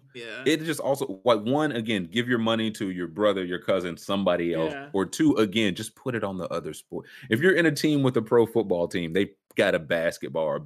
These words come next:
Speaker 2: like, they've got something.
Speaker 1: Right.
Speaker 2: If you need to scratch your itch, right, just put it on, put it on the Hawks, put it on the
Speaker 1: Right.
Speaker 2: Lakers. Um,
Speaker 1: Yeah, you gotta be, uh, smarter
Speaker 2: ye-
Speaker 1: than that.
Speaker 2: Yeah, so it, it feels like the one bone that the league is trying to toss them, like, "Guys, at the very
Speaker 1: <laughs>
Speaker 2: least."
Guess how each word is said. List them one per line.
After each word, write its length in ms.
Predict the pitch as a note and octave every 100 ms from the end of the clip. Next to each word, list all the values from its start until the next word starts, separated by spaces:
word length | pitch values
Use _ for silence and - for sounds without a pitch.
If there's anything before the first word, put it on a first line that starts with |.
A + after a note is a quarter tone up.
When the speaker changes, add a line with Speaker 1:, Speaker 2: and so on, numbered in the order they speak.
| -
Speaker 2:
like, 200 | G#2+ A2+
they've 160 | C3 B2
got 220 | A2 -
something. 500 | - G2 E2 C#2+ - -
Speaker 1:
Right. 180 | C#3+ C#3
Speaker 2:
If 100 | F#2
you 80 | E3+
need 120 | F3+
to 60 | C#3+
scratch 440 | - D3 C#3 C3+
your 160 | C3 A2
itch, 360 | A#2+ F#2+ - -
right, 320 | E2+ F2 E2+ -
just 200 | B2 C3
put 120 | D3+
it 60 | D#3
on, 200 | D3+ D3
put 120 | -
it 60 | D4
on 80 | D4
the 60 |
Hawks, 300 | A3 C#3 F2
put 120 | - -
it 40 |
on 60 | -
the 60 |
Speaker 1:
Right. 160 | - -
Speaker 2:
Lakers. 380 | C3 - - - _ -
Um, 380 | - A2 G2+ F#2+
Speaker 1:
Yeah, 80 | D#3
you 120 | D#3+
gotta 200 | G3 F#3
be, 240 | F3+ E3
uh, 220 | D3+ C3+ C3 _
smarter 480 | - D#3+ D#3+ D#3 D#3
Speaker 2:
ye- 200 | F3+ C#3+
Speaker 1:
than 100 | C#3+
that. 160 | C#3 _ _ _ _
Speaker 2:
Yeah, 360 | C#3+ E3+ D2 -
so 200 | - B2+
it, 200 | C#3 C3+
it 180 | G#2+ C#3
feels 200 | D3 C3+
like 160 | B2+ A#2
the 80 |
one 340 | F#2+ G#2 A#2+ G2+
bone 360 | G2+ G#2 G2+
that 80 | F#2
the 60 | E2+
league 220 | F#2+ F2
is 60 | F2+
trying 160 | F#2+
to 80 | E2
toss 340 | D2 E2+ D2 -
them, 220 | C2+ C2+
like, 220 | B1+ A1 _ E2
"Guys, 420 | C#2 G#1 - -
at 140 | F2
the 80 | F#2+
very 380 | E2 G#2 G2+ F2
Speaker 1:
<laughs> 260 | E2 E2 -
Speaker 2:
least." 400 | - - _